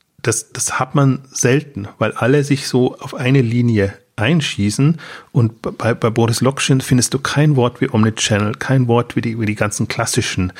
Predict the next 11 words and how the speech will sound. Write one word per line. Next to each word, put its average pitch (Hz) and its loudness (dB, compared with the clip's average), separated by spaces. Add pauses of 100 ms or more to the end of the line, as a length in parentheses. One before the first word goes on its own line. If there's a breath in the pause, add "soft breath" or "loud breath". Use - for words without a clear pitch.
(260 loud breath)
äh, 110 2
Geschichten, - -2
sondern 117 0 (260 loud breath)
voll 147 0
im 151 0 (160)
Grunde 151 2
natürlich 123 2
auf 107 -2
Spriker-Linie 123 0
argumentiert. 117 0
Ähm, 123 0